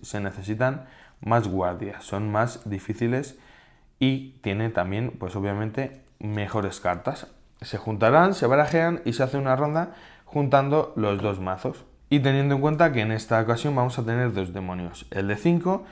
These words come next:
y este demonio va a estar siempre en juego. Lo que pasa que va a estar... En el jugador que más oro tenga, va a estar siempre bailando.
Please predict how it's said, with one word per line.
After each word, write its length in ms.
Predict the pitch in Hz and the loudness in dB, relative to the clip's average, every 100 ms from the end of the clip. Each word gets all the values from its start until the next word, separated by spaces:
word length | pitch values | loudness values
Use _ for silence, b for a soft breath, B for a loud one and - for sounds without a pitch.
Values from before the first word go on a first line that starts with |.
| B B B | B B B
y 180 | 160 165 | 4 6
este 300 | 156 151 143 | 4 2 0
demonio 320 | 135 139 143 | 2 2 2
va 80 | 120 | 0
a 20 | |
estar 180 | 117 123 | 0 -2
siempre 280 | 127 110 95 | -2 -2 -4
en 80 | |
juego. 420 | 92 95 95 151 - - | -6 -6 -6 -6 -12 -6
Lo 160 | 107 | -2
que 80 | 101 | 0
pasa 340 | 98 113 151 120 | 0 0 -2 -2
que 140 | 110 | 0
va 80 | 113 | 0
a 20 | |
estar... 460 | - 139 147 - - B B B - | 0 2 2 0 -16 B B B -2
En 160 | 156 | 0
el 60 | 151 | 0
jugador 600 | - 147 147 160 170 - B B | 0 2 4 4 0 -4 B B
que 160 | 123 117 | 2 4
más 280 | 113 120 | 2 0
oro 240 | - 123 92 | 0 0 0
tenga, 240 | 90 85 | -2 -2
va 80 | 90 | -4
a 40 | 101 | -2
estar 220 | 113 110 | -2 -2
siempre 640 | - 120 123 127 151 - - | -2 0 0 0 -2 -4 -4
bailando. 500 | 95 95 92 85 | -2 -2 -2 -8